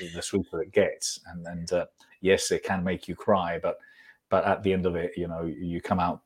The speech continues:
purer and stronger. So, so that's, that's what I've tried to do. I, I, I, I've tried to acknowledge my mistakes, put my hand up where, where I,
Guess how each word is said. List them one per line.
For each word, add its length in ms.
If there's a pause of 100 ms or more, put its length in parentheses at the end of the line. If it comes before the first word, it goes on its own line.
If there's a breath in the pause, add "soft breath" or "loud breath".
(120)
purer 440
and 100
stronger. 460
So, 280 (840)
so 160
that's, 200
that's 280
what 120
I've 160
tried 280
to 80
do. 260
I, 120
I, 160 (180)
I, 180
I've 140
tried 460
to 360 (340 loud breath)
acknowledge 560
my 140
mistakes, 540
put 180
my 100
hand 340
up 200
where, 220
where 220
I, 140